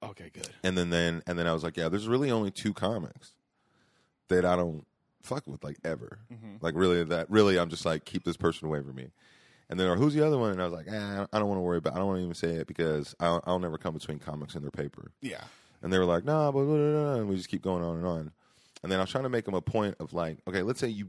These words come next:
Speaker 1: don't like another comedian.
Speaker 2: Mm-hmm.
Speaker 1: Then you need to just remove yourself from the conversation. If somebody goes, "Oh, I booked so-and-so," don't, you don't have a comment, right? If they ask you,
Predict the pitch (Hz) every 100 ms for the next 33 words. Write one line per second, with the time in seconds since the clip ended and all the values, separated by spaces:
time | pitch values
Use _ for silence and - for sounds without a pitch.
0 | 82 92 90 - 82 80 76 - 78 80
1 | 76 73 80 78 73 67 65 _ - 117
2 | 98 87 - _ - - - _ - 92
3 | 92 87 85 82 - _ 87 110 131 110
4 | 87 92 - - _ 78 90 95 98 87
5 | 90 - 82 - 80 76 80 76 - 73
6 | 73 - - - - - 123 113 107 -
7 | 147 127 104 110 110 - 123 110 - 71
8 | 50 - _ 101 - 113 123 117 98 -
9 | 98 85 73 - - _ _ _ _ _
10 | _ _ 80 90 107 - _ - - 107
11 | 131 123 - 120 - 95 82 80 71